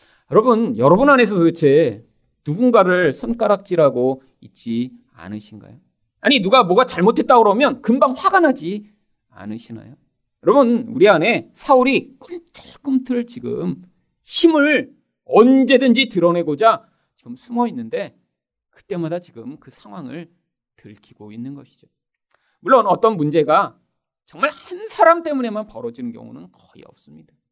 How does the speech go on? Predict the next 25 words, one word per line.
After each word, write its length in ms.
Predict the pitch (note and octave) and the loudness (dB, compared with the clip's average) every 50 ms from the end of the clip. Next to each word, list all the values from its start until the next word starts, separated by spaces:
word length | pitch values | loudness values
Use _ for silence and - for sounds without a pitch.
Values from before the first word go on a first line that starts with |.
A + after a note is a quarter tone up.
| _ _ _ _ _ _ _ _ _ _ - | _ _ _ _ _ _ _ _ _ _ -10
여러분, 180 | F3 B3 C4 | -10 -10 -10
관계에서 460 | - - D#3 D#3 F3+ G3 A3 A#3 B3 | -10 -8 -8 -6 -2 0 0 0 -2
문제가 340 | G#3+ D#3+ C3+ C3+ C3 C#3+ D3 | -2 -4 -4 -2 -2 -4 -4
생긴다는 480 | C#3+ E3+ G3 G3+ G3+ G3 F3 C#3+ A#2+ A#2 | -6 -8 -12 -12 -10 -10 -10 -10 -12 -14
건 380 | - A2 A#2 C3 C#3+ C#3+ A#2+ _ _ _ _ | -16 -18 -20 -20 -20 -20 -20 _ _ _ _
어떤 220 | - - - A3+ A#3 | -20 -12 -8 -6 -4
한 160 | C#4+ C4 C4 | -4 -2 0
사람이 360 | B3+ C4 B3+ B3 B3+ B3 B3+ - | 0 0 2 0 -2 -4 -6 -8
백 200 | - C4+ - - | -12 -12 -2 0
퍼센트 360 | B3 A#3 A3 A#3+ A#3 A3 A3 | 0 2 2 0 -2 -2 -4
잘못하고 760 | A3+ D#3+ B2+ C3 C3 C3 - B2 A#2+ C3 F3+ G#3+ G#3+ _ _ _ _ _ _ _ _ | -4 -4 -6 -6 -8 -10 -10 -10 -10 -8 -10 -10 -10 _ _ _ _ _ _ _ _
어떤 200 | _ E3 E3 B3+ | _ -6 -4 -4
사람은 400 | C#4 D4+ C#4+ C#4+ C4+ A#3+ C4+ C#4 | -2 0 0 0 0 0 -2 -4
정말 260 | A3+ G#3+ F#3 A#3 C4+ C4 | -4 -4 -6 -6 -6 -6
잘못이 380 | - - E3+ G3+ A3 - - | -6 -6 -6 -6 -6 -8 -10
전혀 340 | - - - C#3 D3+ G3+ B3 | -8 -4 -4 -2 -2 -2 -2
없는데 360 | A#3 D#3+ C3 B2+ C3+ G#3 G#3+ - - | -4 -4 -6 -4 -2 -4 -4 -4 -6
무조건 340 | C3+ B2+ F3 F3 F3 E3+ E3+ | -8 -8 -8 -8 -10 -12 -12
피해를 320 | - - C4 C4 C4+ B3+ | -8 -4 -4 -4 -2 -4
당하는 260 | B3 F#3 D#3 C3 B2 | -4 -4 -4 -6 -6
경우는 460 | A2+ A2+ A2+ A#2 C3+ E3 G3+ G3 - _ _ _ _ _ _ _ | -8 -10 -12 -12 -12 -12 -14 -16 -20 _ _ _ _ _ _ _
거의 580 | _ _ _ _ _ _ _ B2+ G#2+ A2 B2 _ _ _ _ _ _ | _ _ _ _ _ _ _ -20 -20 -20 -20 _ _ _ _ _ _
없죠. 380 | - - _ _ _ _ - _ _ _ _ _ _ _ _ _ _ _ _ _ _ _ | -20 -20 _ _ _ _ -20 _ _ _ _ _ _ _ _ _ _ _ _ _ _ _
항상 420 | - D#4+ E4 F4 D#4 A3 G3+ A3 | -4 -4 -2 -2 -2 -2 -2 -4
쌍방적입니다. 960 | G#3+ - A3 A#3+ B3+ A#3+ B3 B3 A#3+ A#3+ A#3 A#3 C#4 C#4 C4 C4 C4+ - _ | -6 -8 -10 -8 -6 -4 -4 -4 -4 -6 -8 -8 -8 -10 -10 -10 -14 -18 _